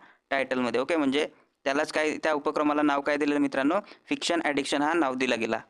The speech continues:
ओके. म्हणजेच काय होईल की वर्ल्ड बुक डेच्या दिवशी, ओके, तेवीस एप्रिलला या हाऊसने, म्हणजे या हाऊसने काय केलेलं, लाँच केलेला हा एक उपक्रम आहे असे या ठिकाणी माहिती देते. म्हणजे सीमध्ये काय आहे मित्रांनो, एक प्रकारे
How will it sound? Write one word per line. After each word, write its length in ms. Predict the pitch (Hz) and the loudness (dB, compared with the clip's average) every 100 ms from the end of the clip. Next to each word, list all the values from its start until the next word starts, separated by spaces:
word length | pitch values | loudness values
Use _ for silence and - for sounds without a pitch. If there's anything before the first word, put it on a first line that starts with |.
| - | -10
ओके. 200 | - 175 165 _ _ _ _ - - - | -4 -2 -4 _ _ _ _ -20 -16 -2
म्हणजेच 340 | 139 139 170 - | 0 2 0 0
काय 140 | 151 | 2
होईल 260 | 131 156 196 - _ | 2 0 -2 -14 _
की 80 | 143 | 0
वर्ल्ड 220 | 147 160 | 2 2
बुक 140 | 151 147 | 0 0
डेच्या 300 | 151 143 156 | -2 0 0
दिवशी, 440 | 143 139 - 117 - | 0 0 -2 -6 -4
ओके, 220 | - 170 - _ _ - | -2 -4 -4 _ _ -2
तेवीस 380 | 139 156 190 - - _ _ | 0 0 -2 -8 -12 _ _
एप्रिलला 560 | 143 143 160 156 135 160 - - - | -8 -4 0 2 2 0 -4 -20 -6
या 200 | 123 147 175 - _ | -2 0 -2 -8 _
हाऊसने, 520 | - 143 151 - 143 117 - _ - | -6 -4 -2 0 0 0 -8 _ -6
म्हणजे 160 | 135 | -2
या 120 | 143 151 | 0 0
हाऊसने 360 | 143 135 139 | -2 -2 -2
काय 140 | 139 131 | -2 -2
केलेलं, 260 | 131 147 135 | 0 0 2
लाँच 280 | 131 135 - | 0 -2 -2
केलेला 300 | 131 131 131 | -2 0 0
हा 100 | 131 | 0
एक 140 | 139 - - - | -2 -8 -16 -8
उपक्रम 440 | 127 135 135 123 123 | -4 -2 0 0 2
आहे 180 | 123 | 0
असे 220 | 143 135 143 | 0 0 0
या 80 | 127 | 0
ठिकाणी 260 | 127 131 | -2 0
माहिती 320 | 131 127 131 | 0 0 0
देते. 200 | 131 117 | -2 0
म्हणजे 220 | 127 127 131 | 0 0 -2
सीमध्ये 460 | - 147 147 147 | 0 2 2 0
काय 140 | 143 143 | 0 0
आहे 100 | 143 | 0
मित्रांनो, 340 | 139 139 143 | 0 0 0
एक 180 | 135 - | -2 -4
प्रकारे 300 | 143 135 | -2 0